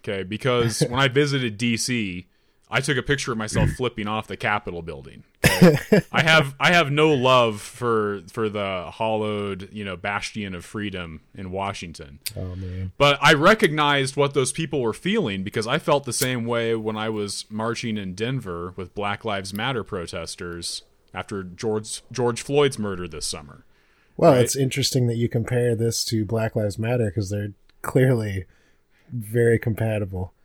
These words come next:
Speaker 2: Very comparable.
Speaker 1: <laughs> Well, I'm just, I'm not trying to make a direct comparison here.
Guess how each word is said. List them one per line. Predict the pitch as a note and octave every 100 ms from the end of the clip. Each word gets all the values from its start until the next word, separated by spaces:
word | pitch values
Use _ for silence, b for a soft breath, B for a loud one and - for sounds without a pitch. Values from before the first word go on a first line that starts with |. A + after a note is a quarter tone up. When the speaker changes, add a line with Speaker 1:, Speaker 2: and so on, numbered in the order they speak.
| _ _ _ _
Speaker 2:
Very | - B2+
comparable. | A#2 C#3 B2 A#2 - G2+ E3 -
Speaker 1:
<laughs> | - - _ _ - _ - - - C3+ _ C#3 - G#3 A3 G#3+ B F#3+ F#3 D#3
Well, | C3+ C#3+ C#3
I'm | E3 E3
just, | E3+ - E3+
I'm | C#3 E3+
not | G#3 C#3+
trying | E3 D#3 C#3
to |
make | C3+ C#3
a | C3+
direct | A2+ B2 B2
comparison | G#2+ - G3 G#3 - G2
here. | G2 D#2+ D#2